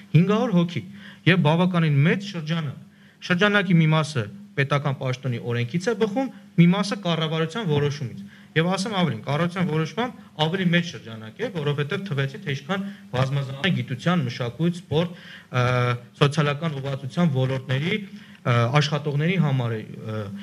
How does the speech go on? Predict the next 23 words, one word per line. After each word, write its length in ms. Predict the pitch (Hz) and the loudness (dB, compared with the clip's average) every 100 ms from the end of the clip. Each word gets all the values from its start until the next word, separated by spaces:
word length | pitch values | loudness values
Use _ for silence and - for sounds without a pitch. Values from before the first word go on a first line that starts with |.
| - - | -14 2
և, 260 | - 202 202 | 4 6 2
ը, 300 | - 120 117 151 | -6 -4 0 0
այս 160 | 180 | 0
պարագայում, 420 | 175 165 165 196 170 | 2 0 0 0 0
և 140 | 143 | 2
նաև 240 | 139 139 | 0 0
ինչպես 260 | 135 143 131 | -4 -6 -6
նաև 300 | 127 127 123 | -4 -2 -2
նշեցի, 280 | 127 127 123 | -4 -4 -4
Մատենադարան, 720 | 117 120 135 131 127 160 208 | -4 -2 0 2 2 0 0
չէ, 160 | 196 180 | -2 -2
Մետրոպոլիտեն, 720 | 156 120 127 - 135 143 190 156 | -2 -4 -8 -6 -4 -4 -2 -2
բան, 120 | 151 | -2
այսինքն 240 | 151 165 | -2 0
բավականին 480 | 143 196 202 214 180 | 0 0 -2 0 0
մեծ 160 | 202 196 | 0 -4
է 100 | 135 | -6
շրջանակը 640 | - 117 123 123 120 117 | -8 -4 -2 -2 -4 -8
սոցփաթեթի 560 | 117 - 117 117 123 117 | -10 -6 -6 -4 -6 -6
շահառուների, 600 | 113 110 110 110 123 233 202 - - - | -6 -6 -4 0 2 2 -4 -14 -18 -6
որոնք 360 | - 202 220 185 160 | 4 6 6 2 0
այսօր, 500 | 135 - 160 254 - | 0 0 -2 -2 -6
ը, 540 | - - - - | -16 -20 -10 -2